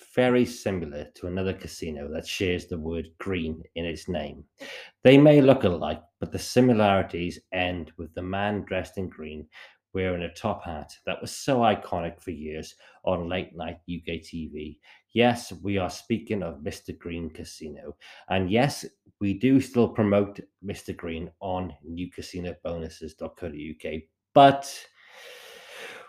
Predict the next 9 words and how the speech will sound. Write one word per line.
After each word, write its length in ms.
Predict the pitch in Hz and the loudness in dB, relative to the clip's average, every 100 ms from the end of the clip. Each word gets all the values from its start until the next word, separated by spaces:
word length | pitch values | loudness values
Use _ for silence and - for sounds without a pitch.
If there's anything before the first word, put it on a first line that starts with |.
| _ - | _ -14
where 640 | 92 98 143 151 156 147 - | 4 8 10 10 8 4 0
Green 400 | 113 123 127 117 | 4 6 6 4
Play 260 | 110 110 98 | 4 4 6
look 320 | 101 104 - | 2 0 -8
to 80 | 101 | -10
slip 380 | - 123 120 | -2 -2 2
into 220 | 120 113 - | 0 0 -2
the 160 | 101 | -2
market 580 | 90 92 90 - 78 | 0 0 -2 -8 -12